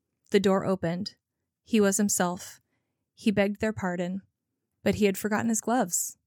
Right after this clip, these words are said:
and instantly crossing the room to the writing table, he drew out a letter from under the scattered paper,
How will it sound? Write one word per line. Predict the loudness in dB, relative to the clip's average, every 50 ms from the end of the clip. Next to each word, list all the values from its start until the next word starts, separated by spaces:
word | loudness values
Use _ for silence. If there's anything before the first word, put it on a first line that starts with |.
| _ _ _
and | 0 0 2 2
instantly | 0 0 2 0 0 0 -2 -2
crossing | -2 0 0 0 0 0 0 0
the | 0 0
room | 0 0 0 0 -2 -4 -8 _ -18
to | -6
the | -4 -2
writing | -2 0 0 0 0 0
table, | -2 -2 -4 -4 -4 -4 -6 -6 -8 _ _ _ _ _ _ _ _
he | _ -2 0
drew | 2 2 2
out | 2 2
a | 0 0
letter | 0 -2 -2 -2 -2 -4 -6 -8 -10 _
from | -6 -2 -2 0
under | 0 0 -2
the | 0 2
scattered | 2 2 2 0 -4 -2 0 0 0 0
paper, | -2 -6 -6 -4 -4 -4 -6 -6